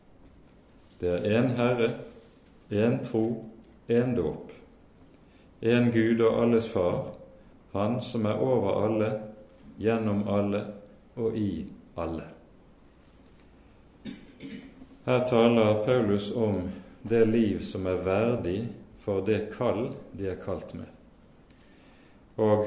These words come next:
han nevner her som en viktig trekk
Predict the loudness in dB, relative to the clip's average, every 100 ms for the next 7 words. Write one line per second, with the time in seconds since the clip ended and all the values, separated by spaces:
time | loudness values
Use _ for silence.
0 | -2 0 2 4 4 2 2 2 2 0
1 | -8 -14 -20 -20 -20 -20 -20 -20 -20 -20
2 | -20 -20 -20 0 2 2 -2 -6 -10 -16
3 | -20 -20 -20 -20 -20 -12 -4 0 0 0
4 | -4 -4 -4 -4 -6 -12